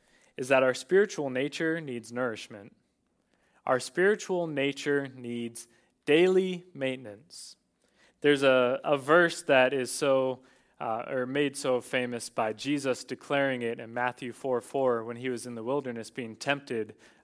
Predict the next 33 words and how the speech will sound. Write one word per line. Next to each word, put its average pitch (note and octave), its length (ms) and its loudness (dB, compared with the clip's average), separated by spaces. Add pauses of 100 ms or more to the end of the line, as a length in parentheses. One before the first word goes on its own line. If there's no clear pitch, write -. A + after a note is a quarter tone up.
uh, G#2 220 -6
by G2+ 300 -2
Satan. C3 520 -2 (480)
And G#2+ 260 -6
he A#2+ 140 -10
said, A2+ 360 -2
you A2+ 80 -10
know, A2 200 -6
"If B2+ 140 -10
you're C#3 100 -2
so C3+ 200 2
hungry, D3 440 2
you D3 160 -12
can C3+ 160 -14
turn, C3+ 340 -4
you B2 80 -8
know, A2 140 -8
these A2+ 160 -10
bread B2 280 0
into C3 160 -6
rocks D3+ 420 4
and A#2 100 -12
you A#2 100 -8
can C3 160 -10
eat." D#3+ 280 -8 (300)
Because C#3 260 -4
he C3 100 0
had B2 120 0
been C3+ 240 0
wandering D3 440 4
in C3 80 -6
the A#2 80 -6
wilderness, C3 800 0